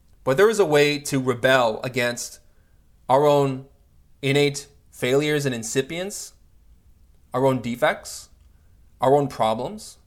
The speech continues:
so that we can gain real happiness, not only for ourselves, but for others. We do it through the practice of this yoga, this Aquarian yoga,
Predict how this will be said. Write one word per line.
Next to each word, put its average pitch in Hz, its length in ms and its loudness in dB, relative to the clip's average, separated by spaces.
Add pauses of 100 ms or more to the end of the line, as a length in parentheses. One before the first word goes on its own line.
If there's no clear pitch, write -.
(1400)
so 139 120 -4
that 131 140 2
we 135 80 0
can 139 180 0
gain 131 340 2
real 127 200 0
happiness, 123 680 -2
not 135 160 2
only 196 140 2
for 180 140 0
ourselves, 135 420 2
but 120 120 -2
for 117 160 -8
others. 107 360 -6 (120)
We 131 100 -6
do 170 140 2
it 226 120 2
through 160 440 -4
the 135 60 -10
practice 139 420 2
of 127 140 -2
this 127 200 -2
yoga, 120 460 -2
this - 140 -10
Aquarian 170 560 0
yoga, 139 460 2